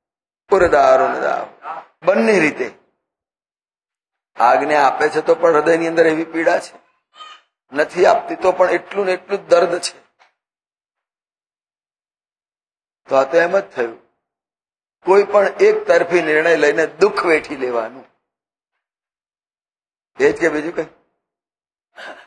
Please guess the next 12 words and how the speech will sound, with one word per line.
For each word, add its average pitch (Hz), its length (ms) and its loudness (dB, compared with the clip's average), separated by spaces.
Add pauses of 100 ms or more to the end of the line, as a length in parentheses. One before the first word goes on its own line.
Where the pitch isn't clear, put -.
(960)
ચલો, 165 240 4
ભરતને 147 460 -2
રાજ 135 340 0
આપી 123 260 -2
દીધું, - 320 -20 (1200)
પોતાના 143 380 0
દીકરાને 135 440 -2
ત્યાગને, 123 600 0
સમર્પણની 120 580 -8
ભાવના 110 440 -12 (1500)
શીખવી 135 320 -12
દીધી. 117 220 -20